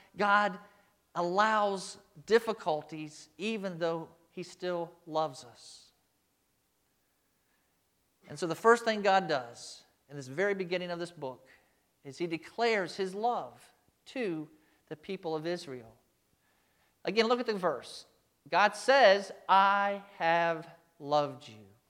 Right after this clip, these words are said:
God is declaring his love to the Jews, and he's not saying, "I used to love you." I know it kinda says that when it says, "I have loved you,"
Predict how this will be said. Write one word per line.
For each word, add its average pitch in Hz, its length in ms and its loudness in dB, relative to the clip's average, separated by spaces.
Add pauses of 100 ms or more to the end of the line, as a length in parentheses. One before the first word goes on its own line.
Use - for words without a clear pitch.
(3000)
God 190 180 6
is 196 80 -2
declaring 214 560 2
his 180 180 -2
love 185 380 6
to 147 340 -4 (320)
the 147 100 -4
Jews, 160 400 -2
and 151 160 -6 (800)
he's 170 140 -4
not 226 200 6
saying, 196 420 0
"I 151 180 2
used 196 560 -4
to 170 140 -6
love 139 440 2
you." 127 160 -4
I 147 60 2
know 175 140 -2
it 147 140 -4
kinda 170 200 -2
says 151 200 -6
that 147 60 -2
when 143 60 -6
it 135 60 -10
says, 131 180 -8
"I 135 260 2
have 123 280 -4
loved 151 460 0
you," 120 340 -14